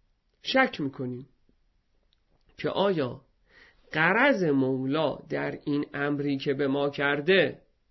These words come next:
تعلق گرفته است به انجام اون فعل به هر صورتی که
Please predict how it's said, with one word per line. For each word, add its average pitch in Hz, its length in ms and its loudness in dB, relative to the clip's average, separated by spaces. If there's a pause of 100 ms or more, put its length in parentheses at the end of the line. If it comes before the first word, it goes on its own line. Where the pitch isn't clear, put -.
(380)
تعلق 180 680 6
گرفته 151 420 2
است 131 400 0
به 143 80 2
انجام 147 720 4
اون 180 280 8
فعل 170 460 4 (160)
به 262 100 8
هر 339 240 6 (100)
صورتی 262 360 4
که 202 360 2